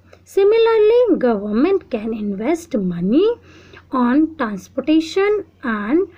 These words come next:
storage of crops or make better rural road. It can provide product, uh, productivity. It can provide productivity,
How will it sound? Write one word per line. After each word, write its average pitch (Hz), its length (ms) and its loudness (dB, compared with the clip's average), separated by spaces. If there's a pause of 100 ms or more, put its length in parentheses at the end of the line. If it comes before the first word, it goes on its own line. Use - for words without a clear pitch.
(140)
storage 339 680 0
of 262 440 -4 (400)
crops 269 680 -4 (680)
or 381 320 0
make 226 600 0 (480)
better 233 640 -2
rural 220 500 -2 (400)
road. 208 560 -2 (480)
It 453 320 -2
can 214 280 -4
provide 208 800 -4 (580)
product, 302 640 -4
uh, 220 300 -4
productivity. 320 1040 -2 (380)
It 392 240 -4
can 381 240 0
provide 226 600 -2 (500)
productivity, 320 840 -2